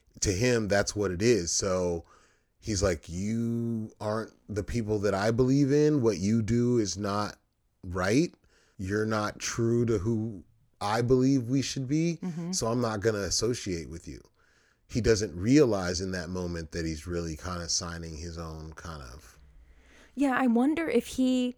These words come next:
Speaker 2: 'cause I think he was always cognizant of the fact that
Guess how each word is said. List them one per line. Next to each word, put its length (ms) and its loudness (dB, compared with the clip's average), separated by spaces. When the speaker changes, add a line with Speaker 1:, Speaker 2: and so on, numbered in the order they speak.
Speaker 2:
'cause 160 2
I 100 4
think 280 0
he 120 2
was 220 2
always 560 2
cognizant 560 -4
of 60 -4
the 100 0
fact 600 -4
that 640 -2